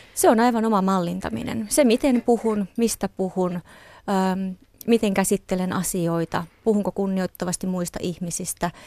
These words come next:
haukunko koko ajan kaikkea mahdollista. Siis se, se oma malli, oma toimintamalli sekä oma puhe. Se, se on se,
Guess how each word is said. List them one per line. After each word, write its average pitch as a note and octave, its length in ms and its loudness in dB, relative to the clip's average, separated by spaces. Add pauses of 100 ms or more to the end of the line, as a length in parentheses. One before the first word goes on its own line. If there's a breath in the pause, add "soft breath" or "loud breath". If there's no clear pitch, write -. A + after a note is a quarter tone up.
(440 loud breath)
haukunko G3 400 2
koko F#3+ 260 2
ajan E3+ 180 4
kaikkea E3+ 520 2
mahdollista. F3 720 0 (240)
Siis - 220 -2
se, C#4+ 140 2
se D4+ 180 0
oma C4+ 280 6
malli, F3 520 2 (300)
oma A#3+ 280 2 (120)
toimintamalli A3+ 840 2
sekä G#3 240 -4
oma F#3+ 240 0
puhe. E3+ 280 -4 (1120)
Se, G3 240 2
se A#3 160 2
on F#3 140 -2
se, F#3+ 140 -2